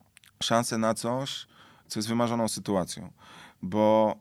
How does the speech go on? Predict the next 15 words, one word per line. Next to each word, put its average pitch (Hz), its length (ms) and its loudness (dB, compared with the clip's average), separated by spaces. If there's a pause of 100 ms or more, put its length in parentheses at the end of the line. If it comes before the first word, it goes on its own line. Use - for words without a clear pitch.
(160)
moje 113 280 0
doświadczenia 113 420 -4
zawodowe 110 680 0
i 98 40 0
nie 117 120 -2
tylko 101 200 -6
te 90 100 -8
telewizyjne, 90 640 -2
dwudziestoletnie, 90 720 -4
ale 98 260 0 (240)
w 98 60 -12
tym 110 120 -4
programie 107 420 -2
Power 104 260 -2
Couple, 107 360 -4